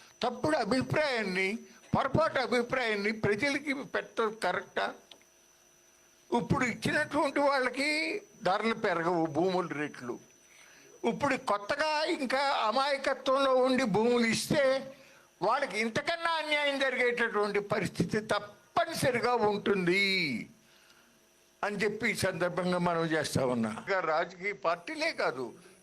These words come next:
తప్పనిసరిగా ప్రజా సంక్షేమం కోరేటటువంటి వాళ్ళందరూ కూడా రోడ్డు మీదకి రావాలి, వాళ్ళ అభిప్రాయాలను తెలియపరచవలసిన అవసరం ఉంది. ఈ రకమైనటువంటి ఇప్పటికే మనం చాలా నష్టపోయాం విభజించబడి.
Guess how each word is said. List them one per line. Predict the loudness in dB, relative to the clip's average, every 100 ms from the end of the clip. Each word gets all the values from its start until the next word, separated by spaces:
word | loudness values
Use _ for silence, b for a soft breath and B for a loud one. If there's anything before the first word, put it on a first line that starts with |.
| -4
తప్పనిసరిగా | -4 -2 -4 -2 -4 -2 0 -2
ప్రజా | -4 -4 -2 0 -2 -2
సంక్షేమం | -4 -4 -2 0 0 -2 0
కోరేటటువంటి | 0 2 0 -2 -6 -4 -6 -4 0
వాళ్ళందరూ | 0 2 -2 -2 -6
కూడా | -2 -2 0 -2 -6 b b -4
రోడ్డు | 0 0 0
మీదకి | 0 0 0
రావాలి, | 2 2 2 0 -2 -8 -16 b -6
వాళ్ళ | 0 2 2
అభిప్రాయాలను | 0 -4 -4 -2 0 0
తెలియపరచవలసిన | 0 0 0 -2 -4 -2 -2 -2 -2
అవసరం | 0 0 -2 -2 -2
ఉంది. | -2 0 0 -2 -8 b b
ఈ | -4 0
రకమైనటువంటి | 0 -2 -4 -4 -4 -4 -2 -4 -2 -4 -6 -10 b b -16
ఇప్పటికే | -14 -6 -4 0 0 2
మనం | 2 0 0
చాలా | 0 2 0
నష్టపోయాం | 0 -4 -4 -2 0 0 0
విభజించబడి. | -2 -2 -4 -2 -2 -2 0 0 0